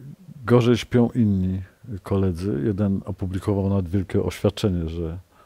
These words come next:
co prawda wziąłem, ale bez przyjemności. <laughs> I to się tam... Ale to jest jedna sprawa. I ta sprawa powinna być rzeczywiście jakoś wyjaśniona.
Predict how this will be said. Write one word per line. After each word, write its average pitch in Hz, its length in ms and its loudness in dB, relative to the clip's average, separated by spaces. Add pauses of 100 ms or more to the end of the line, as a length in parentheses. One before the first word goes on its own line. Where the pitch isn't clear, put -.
co - 120 -4
prawda 107 320 6
wziąłem, 110 400 4
ale 98 420 2 (360)
bez 95 300 -2
przyjemności. 90 800 -4 (640)
<laughs> 131 560 -10
I 107 40 -2
to - 220 -4
się 98 200 -4 (180)
tam... 98 120 -14 (360)
Ale 120 140 6
to 196 120 12
jest 196 220 10
jedna 139 320 10
sprawa. 90 520 0
I 127 80 -6
ta 175 200 8
sprawa 160 360 6
powinna 127 380 2
być 101 140 -4
rzeczywiście 101 540 -6
jakoś 95 340 0
wyjaśniona. 123 680 -2